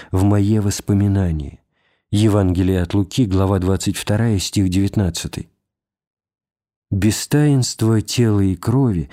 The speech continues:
без литургии, могло бы забыться величайшее дело любви, премудрости, всемогущества Спасителя нашего.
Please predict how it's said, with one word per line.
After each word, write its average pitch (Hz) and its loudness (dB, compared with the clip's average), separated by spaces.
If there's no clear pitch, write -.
без 101 2
литургии, 101 -2
могло 117 2
бы 135 2
забыться 127 0
величайшее 101 0
дело 107 2
любви, 95 0
премудрости, 104 0
всемогущества 113 0
Спасителя 98 0
нашего. 82 -2